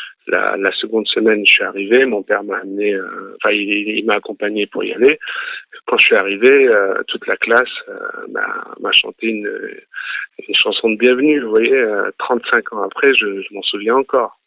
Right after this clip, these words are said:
Voilà. C'est, c'est pas la, la, l'école républicaine qui, euh, qui aurait, qui m'aurait offert ça. J'ai pas l'impression. Voilà.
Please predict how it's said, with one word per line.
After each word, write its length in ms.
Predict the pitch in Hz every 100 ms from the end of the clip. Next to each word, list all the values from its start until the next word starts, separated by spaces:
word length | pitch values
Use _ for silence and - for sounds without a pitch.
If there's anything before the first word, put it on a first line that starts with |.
| -
Voilà. 180 | 107 104 - _ _ - - - - -
C'est, 140 | - _ - -
c'est 120 | - -
pas 140 | -
la, 300 | 139 117 110
la, 160 | 104 104
l'école 380 | 101 104 117 104
républicaine 760 | 98 104 98 98 - 135 131
qui, 400 | - - 101 98
euh, 220 | 98 98 98
qui 140 | - 98
aurait, 240 | 98 98
qui 180 | - -
m'aurait 200 | 104 101
offert 340 | 101 - 104 -
ça. 160 | 104 101
J'ai 140 | - -
pas 120 | 110
l'impression. 420 | 110 104 - - _ _ _ _ _ -
Voilà. 180 | 98 92